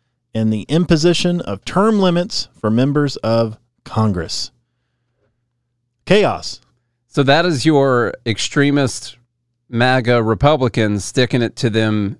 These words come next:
Speaker 2: because they're mad about what happened to Trump. That was, that was the basic idea. If you just gathered,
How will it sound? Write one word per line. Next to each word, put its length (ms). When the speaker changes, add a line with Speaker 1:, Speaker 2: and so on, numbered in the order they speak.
Speaker 2:
because 340
they're 140
mad 220
about 280
what 120
happened 500
to 180
Trump. 440
That 200
was, 360
that 120
was 220
the 100
basic 480
idea. 760
If 180
you 100
just 240
gathered, 480